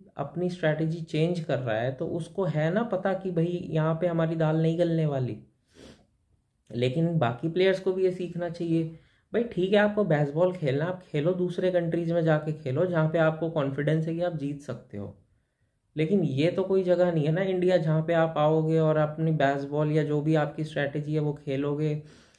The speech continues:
और, भाई वो यहाँ पे कामयाब हो जाएगी।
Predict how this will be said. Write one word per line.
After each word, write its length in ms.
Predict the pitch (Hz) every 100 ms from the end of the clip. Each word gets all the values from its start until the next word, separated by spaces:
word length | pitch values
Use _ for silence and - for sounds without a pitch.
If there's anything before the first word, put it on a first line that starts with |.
| _ _ 131
और, 300 | 135 135 135 135 131 123 123 120 - -
भाई 360 | 131 131 147
वो 120 | 147 151
यहाँ 180 | 147
पे 220 | 139 151 139
कामयाब 480 | 135 131 135 147
हो 120 | 151 151
जाएगी। 460 | 147 143 147 147